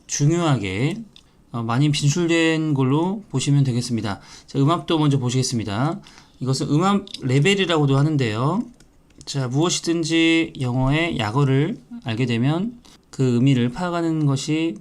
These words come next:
굉장히 편합니다. 에스피엘이라고 하는 것이 사운드 프레저, 어, 레벨이라고 보시면 되겠고요. 즉,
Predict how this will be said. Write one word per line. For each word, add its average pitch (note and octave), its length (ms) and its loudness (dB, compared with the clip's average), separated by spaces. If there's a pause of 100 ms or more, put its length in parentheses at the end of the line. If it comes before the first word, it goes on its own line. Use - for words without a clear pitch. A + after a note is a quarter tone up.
(100)
굉장히 B2+ 280 -2
편합니다. C3+ 520 -2 (640)
에스피엘이라고 F#3 680 0
하는 F3+ 140 0
것이 C#3+ 340 2
사운드 F3 440 -2
프레저, E3 720 0
어, A2+ 180 -4
레벨이라고 B2+ 800 2
보시면 A#2+ 260 -2
되겠고요. A#2 540 -2 (400)
즉, - 280 -4